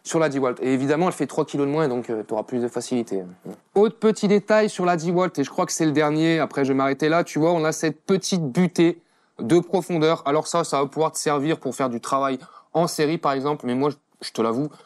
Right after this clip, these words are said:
je m'en suis jamais servi, hein. Donc sur la Vévor, il y est pas et il va pas manquer. Ça devient du n'importe quoi. D'habitude, j'ai toute la place sur l'établi. Là, je suis, euh, ah, le cul entre deux chaises. Le cul entre deux, deux établis, bordel.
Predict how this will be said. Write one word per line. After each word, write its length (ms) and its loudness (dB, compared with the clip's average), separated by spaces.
je 100 -12
m'en 80 -2
suis 180 -8
jamais 260 -4
servi, 360 -8
hein. 60 -16
Donc 140 -6
sur 120 -4
la 100 0
Vévor, 340 -2
il 180 0
y 40 4
est 40 2
pas 360 -2
et 60 -4
il 60 -6
va 100 -4
pas 120 -6
manquer. 360 -10
Ça 140 -4
devient 160 2
du 140 0
n'importe 360 2
quoi. 140 2
D'habitude, 400 2
j'ai 120 4
toute 180 2
la 100 6
place 240 0
sur 120 2
l'établi. 420 4
Là, 140 6
je 100 -6
suis, 120 0
euh, 280 6
ah, 220 4
le 80 -4
cul 180 0
entre 240 4
deux 140 6
chaises. 300 0
Le 120 6
cul 160 0
entre 240 2
deux, 200 2
deux 280 2
établis, 380 2
bordel. 360 0